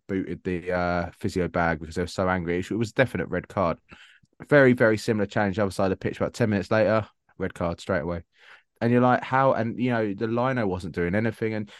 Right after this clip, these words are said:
you know, I, as you know, on this podcast, we're always one of these people to defend referees. But, you know, where it's due, you've got to be consistent, because two s-, very similar tackles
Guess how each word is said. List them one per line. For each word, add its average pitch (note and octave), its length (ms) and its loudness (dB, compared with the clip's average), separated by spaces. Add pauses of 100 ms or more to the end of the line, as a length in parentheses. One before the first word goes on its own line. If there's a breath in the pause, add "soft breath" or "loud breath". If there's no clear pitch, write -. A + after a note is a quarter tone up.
(140 loud breath)
you D#3+ 60 -2
know, D3+ 140 6
I, D3 160 6
as B2 220 4
you D3 80 2
know, A#2 140 4
on G2+ 60 2
this F#2 120 -2
podcast, F#2 440 -2
we're G#2+ 200 4
always F#2+ 260 0
one F#2 160 -4
of F#2 60 -4
these F2 100 -6
people F2+ 240 -8
to - 100 -20
defend F#2 340 -4
referees. F2 500 -4
But, G2+ 160 -2
you A2+ 80 2
know, G2 240 2
where G2+ 420 2
it's - 160 -8
due, D#2+ 380 -2 (280 soft breath)
you've A#2+ 160 4
got G#2 120 4
to E2+ 60 2
be F#2+ 140 0
consistent, E2+ 680 -8
because G#2 360 -2 (180)
two C3+ 200 4
s-, - 160 -4
very A2+ 460 4
similar G2+ 320 -2
tackles F2 640 -4